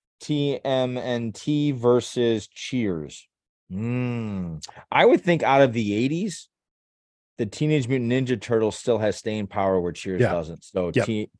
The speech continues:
Speaker 1: T M N T, I would say, goes to the Final Four.
Speaker 2: Yep, that's, that's what we got. So the Final Four matchup in the West is going to be the Addams Family versus Teenage Mutant Ninja Turtles. We're heading over to the East,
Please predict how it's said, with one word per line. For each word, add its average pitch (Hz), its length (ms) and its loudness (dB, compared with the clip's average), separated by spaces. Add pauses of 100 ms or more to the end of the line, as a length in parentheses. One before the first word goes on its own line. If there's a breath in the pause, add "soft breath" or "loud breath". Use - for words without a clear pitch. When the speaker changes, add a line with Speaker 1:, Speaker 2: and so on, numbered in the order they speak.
Speaker 1:
T 117 200 0
M 110 160 2
N 104 160 0
T, 95 380 -4
I 95 160 -2
would 92 160 -4
say, 90 240 -2
goes 87 240 -4
to 92 60 -12
the 85 100 -10
Final 80 260 -8
Four. - 340 -14 (120)
Speaker 2:
Yep, 117 460 2
that's, 107 320 -4
that's - 540 -2
what 107 140 2
we 104 100 2
got. 92 220 2
So 117 100 0
the 101 60 4
Final 165 320 6
Four 139 460 6
matchup 120 520 0 (580 soft breath)
in 120 120 0
the 92 80 0
West 156 720 0
is 113 220 -8
going 117 340 -2
to 117 100 -8
be 98 580 -2
the 101 260 -10
Addams 139 400 2
Family 110 360 -4
versus 95 580 -4
Teenage 90 300 -4
Mutant 87 240 -8
Ninja 87 300 -8
Turtles. 147 460 6 (320 loud breath)
We're 190 180 6
heading 139 300 4
over 117 180 4
to 110 80 0
the 101 100 -4
East, 95 440 -8